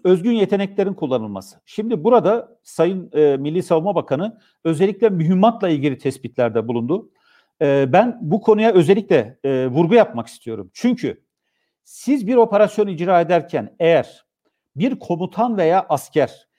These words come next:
sıktığı merminin hesabını yapıyorsa ve, e, bir şekilde idareli kullanın gibi bir mesaj geliyorsa siz operasyonda başarılı olamazsınız.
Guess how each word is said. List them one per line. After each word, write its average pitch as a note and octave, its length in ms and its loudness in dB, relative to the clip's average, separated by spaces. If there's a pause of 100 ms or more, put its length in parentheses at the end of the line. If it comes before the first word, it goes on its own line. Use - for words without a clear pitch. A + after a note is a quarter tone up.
(100)
sıktığı - 560 -6
merminin D#3+ 680 -2 (220)
hesabını G#3 500 0
yapıyorsa D#3 520 -2 (960)
ve, A#3 440 0 (480)
e, C#3 880 0 (120)
bir E3 320 -4
şekilde G#3 520 -2
idareli F#3 520 2
kullanın D#3 440 -4
gibi C3+ 260 -8
bir G#3 120 -4
mesaj E3+ 440 -4
geliyorsa F#3+ 380 -4
siz G3 180 -10
operasyonda E3 600 -2
başarılı C#3+ 300 -4
olamazsınız. A2+ 640 -6